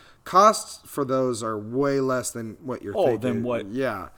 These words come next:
Speaker 2: Well, yeah,
Speaker 1: What
Speaker 2: it's
Speaker 1: they
Speaker 2: way
Speaker 1: sell
Speaker 2: less than
Speaker 1: for.
Speaker 2: retail.
Speaker 1: I mean,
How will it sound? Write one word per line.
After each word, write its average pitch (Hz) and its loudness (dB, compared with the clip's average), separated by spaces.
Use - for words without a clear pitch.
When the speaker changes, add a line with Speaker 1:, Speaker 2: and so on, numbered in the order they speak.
Speaker 2:
Well, 156 -2
yeah, 151 4
Speaker 1:
What 120 4
Speaker 2:
it's 143 -2
Speaker 1:
they 120 -2
Speaker 2:
way 147 6
Speaker 1:
sell 151 6
Speaker 2:
less 139 2
than 120 -4
Speaker 1:
for. 107 -6
Speaker 2:
retail. 113 -8
Speaker 1:
I 127 -2
mean, 139 -4